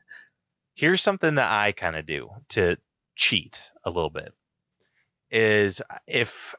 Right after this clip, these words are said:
uh, there's, like, a, a really big distinction, like, eh, what I will do is, like, um, like, I'll do this with, like, practical and special.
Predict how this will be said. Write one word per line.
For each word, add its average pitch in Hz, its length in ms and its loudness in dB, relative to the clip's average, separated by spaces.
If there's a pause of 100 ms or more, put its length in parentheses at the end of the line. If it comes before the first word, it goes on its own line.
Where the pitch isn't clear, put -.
(180)
uh, - 60 -10 (140)
there's, 135 320 0
like, 160 160 0
a, 117 240 4
a 110 120 4
really 104 640 2 (300)
big 101 240 2
distinction, 113 840 -2 (1080)
like, 104 400 2
eh, - 200 -20 (720)
what 113 340 0
I 110 160 4
will 127 160 -2
do 127 340 0
is, 101 380 -2 (100)
like, 98 440 -2
um, 85 540 -2 (560)
like, 123 140 0
I'll 113 160 4
do 127 160 2
this - 380 0 (200)
with, 104 240 0
like, 87 180 0
practical 92 720 0
and 82 120 -2
special. 117 680 -2